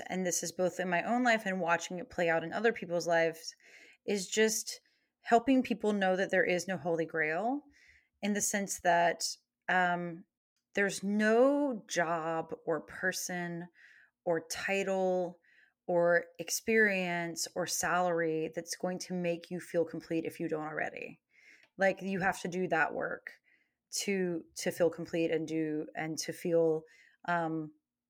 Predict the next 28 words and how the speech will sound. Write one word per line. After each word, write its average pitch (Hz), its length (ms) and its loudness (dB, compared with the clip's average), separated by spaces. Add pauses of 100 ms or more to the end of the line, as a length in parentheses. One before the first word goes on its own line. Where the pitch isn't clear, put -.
(680)
like, 180 380 2 (200)
happy. 170 460 0 (240)
That, 185 160 -2
that, - 180 -4
that 208 140 2
happiness 208 420 2
comes 180 220 -8
from 180 120 -6
within. 160 380 -4
It, 156 160 -8
it 170 300 -6
really 170 260 0
does. 156 380 0 (320)
Because 196 180 0
I've 196 160 2
watched 180 320 4
so - 220 -2
many 208 180 0
people, 180 320 -4
myself 165 300 -2
included, 180 480 -2
like, 160 260 2
hit - 260 2
these 190 200 -4
major 175 240 -2
milestones 170 580 -4
that 170 180 -4
they, 160 240 -2